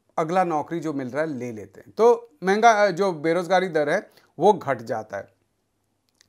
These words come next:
जैसे मैं अगर पूरे देश का डेटा देखूं, पूरे देश का डेटा देखूं और सिर्फ जनवरी नहीं, मैं सितंबर और दिस-, से दिसंबर दो हज़ार बीस का एक औसत देख रहा हूं, क्योंकि एक महीने का ना देख के हम लोग चार महीने का डेटा ले लेते हैं। ये भी सीएमआई का है, ये है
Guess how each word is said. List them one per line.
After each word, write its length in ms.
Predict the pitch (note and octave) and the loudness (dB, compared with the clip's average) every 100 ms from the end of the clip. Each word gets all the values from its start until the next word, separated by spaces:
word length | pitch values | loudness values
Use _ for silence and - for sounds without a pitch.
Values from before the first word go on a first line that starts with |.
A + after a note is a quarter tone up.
| C3 | -6
जैसे 280 | C#3+ C3+ | -4 -2
मैं 120 | D#3+ D#3+ | -2 -2
अगर 240 | D#3 E3 - _ _ _ | 0 -2 -4 _ _ _
पूरे 280 | G#3 C#4 D4 | 4 6 6
देश 260 | G#3+ A3 G#3+ | 6 4 6
का 120 | G3+ | 2
डेटा 320 | D3+ D3 C#3 | 2 -2 -4
देखूं, 320 | A#2+ A2+ D3+ - _ _ _ | -6 -10 -14 -18 _ _ _
पूरे 220 | D3+ F3 | 0 2
देश 200 | F#3 E3+ | 2 0
का 100 | D#3+ | -2
डेटा 280 | D#3+ D3 D3+ | -4 -2 -4
देखूं 360 | D3 D#3 D3+ A3+ | -2 -6 -4 -4
और 60 | |
सिर्फ 260 | G3 G3+ G3+ | -2 -2 0
जनवरी 400 | E3 D#3 E3 F3 | 2 2 0 -2
नहीं, 160 | G#3 A#3 - _ _ | -2 -6 -12 _ _
मैं 120 | F3+ | 0
सितंबर 540 | G3 G3+ F#3 G3+ G#3+ A3+ | 0 0 2 2 4 2
और 80 | G#3 | 2
दिस-, 320 | D#3+ D#3+ E3 - | -2 -6 -8 -10
से 180 | - G3 | -6 -6
दिसंबर 440 | D#3 - D#3+ E3+ | -4 -4 -2 -2
दो 200 | D#3+ D3 | -2 -4
हज़ार 240 | C#3 D#3 D3 | 0 0 0
बीस 260 | C3 C3 | -6 -10
का 260 | - F3 F#3+ | -2 -2 -2
एक 260 | D#3 F3 F3 - | -4 -6 -8 -8
औसत 320 | C#3+ - C#3+ | -8 -4 -6
देख 280 | A#2+ A#2 - | -6 -10 -6
रहा 120 | C#3+ | -6
हूं, 80 | F3 | -4
क्योंकि 500 | D#3+ D3 G3 G#3+ G#3+ _ _ _ _ _ _ _ F#3+ - | -4 0 2 2 0 _ _ _ _ _ _ _ -20 0
एक 260 | A#3+ B3+ | 2 2
महीने 300 | G3+ G3+ G3 | 2 2 2
का 140 | G3 G3 | 2 2
ना 100 | F3+ | 2
देख 260 | D3+ D3 - | 0 -2 -2
के 80 | |
हम 220 | A#3 E3+ D3+ | 0 0 0
लोग 220 | F3+ - | -2 2
चार 240 | D3+ C3+ | 2 4
महीने 320 | C#3+ C3 C3+ | 0 -4 -6
का 160 | B2+ C3+ | -2 -2
डेटा 420 | C3 C3 B2+ B2+ | -4 -8 -6 -4
ले 160 | C3 A#2 | -4 -6
लेते 280 | A#2 A2+ G3 | -10 -10 -10
हैं। 80 | |
ये 180 | G#3 D3 | -6 -6
भी 200 | C3+ C#3+ | -6 -8
सीएमआई 560 | B2 B2 A#2+ B2 A#2+ A#2 | -8 -10 -8 -6 -8 -8
का 220 | C3 B2 | -2 -2
है, 200 | A#2+ C3+ | -2 -4
ये 100 | C#3 | -2
है 260 | C#3+ G#3 | -2 -2